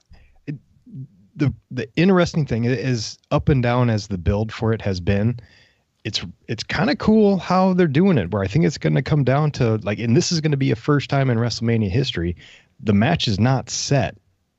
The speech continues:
And I think what's gonna happen is Cena kinda set it up on Raw where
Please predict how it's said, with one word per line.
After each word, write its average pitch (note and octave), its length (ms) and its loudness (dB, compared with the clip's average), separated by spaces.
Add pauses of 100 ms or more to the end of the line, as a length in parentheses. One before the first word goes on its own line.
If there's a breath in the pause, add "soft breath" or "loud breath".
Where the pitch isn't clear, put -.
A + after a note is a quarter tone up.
(420)
And G2 480 -4 (100)
I A2 60 -6
think B2+ 200 -2
what's B2+ 140 -2
gonna A#2 180 0
happen A2+ 360 0
is G2+ 520 -4 (220)
Cena C3+ 340 0
kinda B2 240 0
set C3 240 -2
it A#2+ 100 -2
up C3 220 0 (140)
on A#2 360 -2
Raw A#2+ 360 2
where G2 400 -2